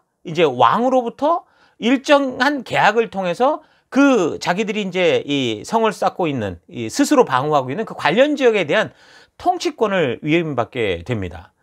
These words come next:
그래서 이제 그런 땅을 다스리는 영주의 경우는요, 어, 그 독자적인 군사력을 유지할 수 있었고 정치적으로도 상당히 독자적인 공간을 보유할 수 있었죠. 그러니까 그런 분위기 속에서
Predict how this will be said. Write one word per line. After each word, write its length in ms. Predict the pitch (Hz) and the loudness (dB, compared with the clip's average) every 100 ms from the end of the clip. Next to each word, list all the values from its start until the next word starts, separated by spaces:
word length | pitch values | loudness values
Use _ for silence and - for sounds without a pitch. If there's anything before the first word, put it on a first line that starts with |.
| _ _ | _ _
그래서 240 | - 262 | 0 2
이제 120 | 277 262 | 2 2
그런 520 | 202 226 247 240 220 | 4 4 2 -2 -4
땅을 380 | 254 254 247 233 | -6 -2 -2 -2
다스리는 760 | - 135 214 208 208 214 208 - _ _ _ | -4 -8 -6 -6 -4 -4 -6 -10 _ _ _
영주의 400 | 139 160 185 190 | 2 2 2 -4
경우는요, 640 | 151 120 160 196 117 87 202 _ _ _ _ _ - | -2 -4 -4 -6 -8 -8 -12 _ _ _ _ _ -12
어, 200 | 117 - | -10 -4
그 200 | 247 294 | 0 0
독자적인 600 | 175 - 330 330 302 277 | 0 2 2 2 -2 -2
군사력을 600 | 170 202 233 240 233 220 | -4 -4 0 2 2 2
유지할 300 | 156 170 185 | 0 0 0
수 120 | - | 0
있었고 320 | 165 135 127 | -6 -6 -6
정치적으로도 840 | - 156 214 - - - 233 220 220 | -6 -4 -4 -4 -8 -2 -2 -2 -6
상당히 560 | - 311 269 233 302 - _ _ _ | -12 -6 -2 -2 -4 -8 _ _ _
독자적인 720 | 170 - - 285 254 240 233 | -2 -2 0 2 2 -2 -2
공간을 640 | 151 151 151 151 226 311 - _ | -4 -2 0 0 -2 -2 -10 _
보유할 400 | _ 180 214 190 | _ -2 0 -2
수 120 | - 185 | -2 -8
있었죠. 480 | - 135 - 87 - _ _ _ _ _ _ _ | -2 -2 -2 -8 -8 _ _ _ _ _ _ _
그러니까 200 | - 277 | 0 2
그런 220 | - 294 285 | 4 4 4
분위기 320 | 285 285 277 | 0 0 0
속에서 640 | 285 277 269 285 285 294 | -2 -2 0 2 2 -2